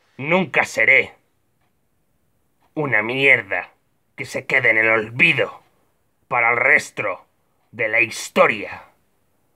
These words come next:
Como la mierda que rodea al planeta Tierra, plagado de máquinas orbitatorias que no valen para absolutamente nada.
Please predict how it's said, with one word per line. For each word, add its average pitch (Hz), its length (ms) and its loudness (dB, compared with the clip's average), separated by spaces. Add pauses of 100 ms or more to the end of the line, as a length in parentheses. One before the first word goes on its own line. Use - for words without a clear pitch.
(500)
Como 110 220 -4
la 107 100 0
mierda 135 540 2
que 123 100 0
rodea 120 280 2
al 117 140 -2
planeta 123 520 -2
Tierra, 120 580 0
plagado 131 760 2 (260)
de 131 240 -2
máquinas 123 720 0
orbitatorias 127 1300 0 (220)
que 120 140 -2
no 123 120 2
valen 127 420 2 (120)
para 127 260 2
absolutamente 127 1000 -2 (1300)
nada. 170 520 0